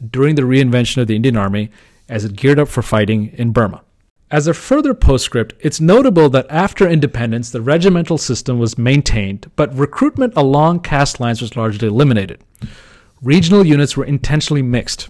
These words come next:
and officers from different communities were put into command.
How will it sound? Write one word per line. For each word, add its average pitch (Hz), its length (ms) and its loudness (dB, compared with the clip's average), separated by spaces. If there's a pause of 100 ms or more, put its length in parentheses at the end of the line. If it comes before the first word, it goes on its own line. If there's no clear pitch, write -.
and 113 160 -10
officers 160 500 -2
from 139 120 -4
different 170 380 -2
communities 131 400 0
were 117 80 -2
put 120 200 -2
into 117 120 -2
command. - 400 -4